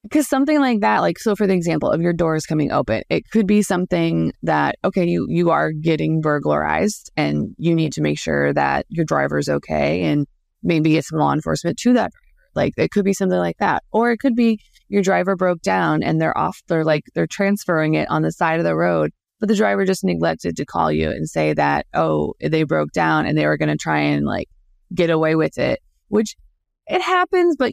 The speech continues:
you still wanna know about it. And 'cause then what else have they been hiding from you? So that's where, like,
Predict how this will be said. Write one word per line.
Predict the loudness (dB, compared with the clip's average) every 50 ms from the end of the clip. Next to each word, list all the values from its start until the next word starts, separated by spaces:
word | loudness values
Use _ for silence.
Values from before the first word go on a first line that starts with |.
| -4 _
you | -2 0 0
still | -2 -2 0 0 2 2
wanna | 2 2 2 2 2
know | 2 2 2 2 2
about | 0 0 0 0 0 0 0
it. | -2 -2 -4 -6 _ _ _ _ _ _ _
And | 0 2 2 2 2 2 2 2 0 0
'cause | 0 0 0
then | 2 2 2 2
what | 2 2 2
else | 2 0 0 0
have | 0 0
they | 0 0 -2
been | -2 -2 -4
hiding | -4 -4 -2 -2 -2 -2 -2 -4
from | -4 -4 -2 -2
you? | -2 -2 -4 -6 -8 -10 -12 -14 _ _ _ _ _ _ _ _ _ _ _ _ _ _
So | -4 -2 0
that's | 0 0 -2 -2 -2
where, | 0 0
like, | 0 0 -2 -4